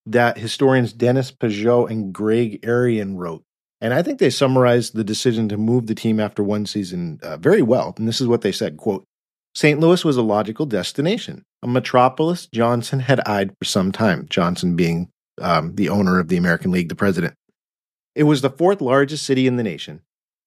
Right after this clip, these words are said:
with the added allure of preparing to host the nineteen oh four World's Fair. Unlike most East Coast cities, Saint Louis allowed Sunday baseball,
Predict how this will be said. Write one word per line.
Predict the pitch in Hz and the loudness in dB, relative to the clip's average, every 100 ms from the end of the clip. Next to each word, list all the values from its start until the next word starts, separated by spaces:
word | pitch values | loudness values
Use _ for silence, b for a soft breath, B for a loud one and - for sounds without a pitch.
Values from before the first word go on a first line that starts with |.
| 127 | -2
with | 127 | 0
the | 139 139 | 0 2
added | 143 175 | 4 4
allure | 180 151 135 | 4 6 4
of | 127 123 | 4 -2
preparing | 127 - 123 131 156 | -4 -2 0 2 0
to | 120 | -6
host | 101 123 123 | -4 -2 -2
the | 110 | -4
nineteen | 107 135 151 185 170 | -4 -6 -4 -4 -2
oh | 127 | -2
four | 131 110 117 110 | -2 0 0 0
World's | 85 80 85 | -4 -10 -10
Fair. | - 190 117 _ _ _ _ _ _ _ _ - | -2 -2 -2 _ _ _ _ _ _ _ _ 0
Unlike | 156 190 196 185 | 2 4 2 2
most | 139 143 143 | 2 2 -2
East | 147 147 - | -6 -6 0
Coast | 127 123 - | 0 0 0
cities, | 160 110 104 | 0 0 -4
Saint | - 127 127 151 | -4 -2 -2 0
Louis | 143 147 | 2 2
allowed | - 120 113 98 | -2 0 0 -2
Sunday | - 131 147 139 | -2 0 4 2
baseball, | 113 156 220 - 82 107 | 4 0 -2 -4 -4 -4